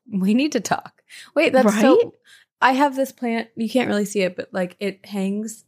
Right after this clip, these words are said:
Speaker 1: down and kind of
Speaker 2: Mm-hmm.
Speaker 1: loops under this doorway, door frame. And it just all of a sudden turned yellow and all the leaves started falling off. And it, it was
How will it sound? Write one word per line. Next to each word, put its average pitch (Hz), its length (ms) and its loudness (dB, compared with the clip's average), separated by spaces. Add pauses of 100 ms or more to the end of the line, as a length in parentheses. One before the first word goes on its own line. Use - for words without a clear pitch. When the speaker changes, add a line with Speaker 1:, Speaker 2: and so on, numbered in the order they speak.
(120)
Speaker 1:
down 180 400 -2
and 185 140 -4
kind 190 180 -2
of 254 80 6
Speaker 2:
Mm-hmm. 220 100 4
Speaker 1:
loops - 300 -2
under 175 240 -2
this 170 300 -4 (340)
doorway, 185 460 0
door 180 200 -2
frame. 226 260 -2 (400)
And 226 340 4 (140)
it 208 180 4
just 254 180 4 (180)
all 180 180 4
of 220 80 0
a 247 60 2
sudden 170 480 0
turned 175 340 0
yellow 175 760 0 (240)
and 190 140 0
all 175 160 0
the 214 140 2
leaves 208 240 -2
started 202 260 -2
falling 190 400 2
off. 185 500 -4
And 214 120 4
it, - 280 -4 (100)
it 240 200 2
was 302 240 0